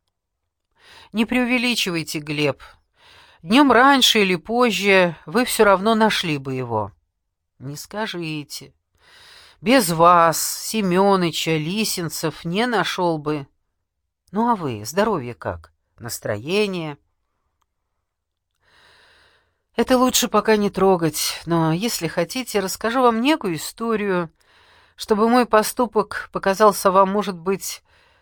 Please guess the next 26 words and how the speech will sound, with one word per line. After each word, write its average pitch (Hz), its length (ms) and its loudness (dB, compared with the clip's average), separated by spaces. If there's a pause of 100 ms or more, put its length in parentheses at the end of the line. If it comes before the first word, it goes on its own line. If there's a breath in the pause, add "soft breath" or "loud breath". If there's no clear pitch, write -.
(200)
не 190 180 0
таким 202 380 -4
чудовищно 175 1000 -4
кровожадным 170 800 2
и - 20 -6
страшным. 110 760 -2 (1300)
Глеба 185 360 -2
уже 185 180 -4
поджимало 180 540 -2
время, 185 500 -2 (420 loud breath)
но 208 140 2
он 233 160 4
видел, 208 340 2
что - 220 -6
ей 208 180 -4
нужно 196 360 0
выговориться, 165 840 -2
а 143 40 0
после 180 440 -2
этого 170 240 -6
и 190 480 -6
Игорю, 214 320 0
может, 190 380 -2
будет 180 380 -10
проще 160 520 -2
объясниться. 127 880 -10